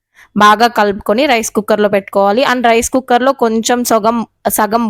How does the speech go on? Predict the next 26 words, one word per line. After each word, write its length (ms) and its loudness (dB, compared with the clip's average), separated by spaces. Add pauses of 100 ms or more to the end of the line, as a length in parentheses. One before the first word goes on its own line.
ఉడికిందనంగా 680 -2 (420)
మనకేంటంటే 680 0
ఆ 100 -4
ముక్కలు 340 0
అవన్నీ 240 0 (100)
పైకి 260 0
వచ్చేసి 340 -2
ఉంటాయి. 220 -4
So 160 2
ఒక్కసారి 480 -2
మధ్యలో 320 0 (160)
తిప్పుకోవాలి, 720 -2
రైస్ 220 -2
కుక్కర్లో 440 -2
ఉన్నప్పుడే 420 -2 (560)
తిప్పుకొని 500 -2
మూత 140 -2 (100)
పెట్టేస్తే 480 -2
సరిపోతది. 600 -2 (1700)
And 120 -2 (100)
రైస్ 260 -2
కుక్కర్లో 360 0
పెట్టేసి 480 -2 (1160)
బటన్ 440 2
on 140 -2 (100)
చేసి 320 2